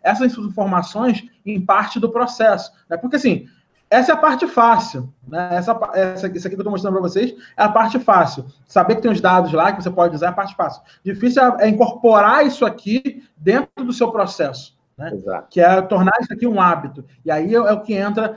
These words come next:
Speaker 1: a parte de cultura, a parte de treinamento, capacitação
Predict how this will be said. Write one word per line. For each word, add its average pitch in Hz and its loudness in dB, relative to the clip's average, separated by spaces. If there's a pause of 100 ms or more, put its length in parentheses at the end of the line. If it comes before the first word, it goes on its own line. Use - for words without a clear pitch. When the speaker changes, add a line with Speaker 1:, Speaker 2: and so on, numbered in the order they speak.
Speaker 1:
a 165 -10
parte 170 -4
de 185 -8
cultura, 240 0
a - 0
parte 180 -4
de - -20
treinamento, 202 -2
capacitação 180 -2